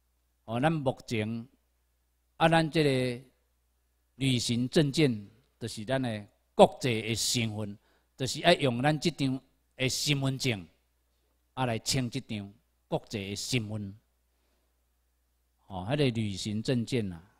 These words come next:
travel document，这张，这张啦是黄金色的啦。应该咱这个D M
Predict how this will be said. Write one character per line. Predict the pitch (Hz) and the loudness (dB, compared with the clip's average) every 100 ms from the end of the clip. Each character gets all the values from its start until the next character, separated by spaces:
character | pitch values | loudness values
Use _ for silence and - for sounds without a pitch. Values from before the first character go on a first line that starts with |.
| _ | _
travel | - 131 120 120 | -4 -2 0 -2
document， | 120 - 107 87 78 - | -4 -6 -8 -8 -12 -8
这 | 139 | -6
张， | - 131 123 113 - _ _ _ _ _ | 0 2 2 -2 -10 _ _ _ _ _
这 | 180 | 0
张 | 175 175 | 4 4
啦 | 156 110 95 - | 4 2 -2 -10
是 | 113 | -8
黄 | 127 120 | -4 -4
金 | 123 120 | -4 -4
色 | - 113 | -4 -6
的 | 85 78 | -6 -12
啦。 | 76 _ _ _ _ _ _ _ _ _ _ _ _ _ _ _ 156 | -20 _ _ _ _ _ _ _ _ _ _ _ _ _ _ _ -2
应 | 147 | 0
该 | 120 117 | 0 0
咱 | 127 135 | 0 -2
这 | 131 | -4
个 | 120 113 110 107 104 104 101 _ | -2 -2 -4 -6 -8 -10 -14 _
D | 131 127 131 | -6 -4 -4
M | 120 104 98 | -6 -8 -10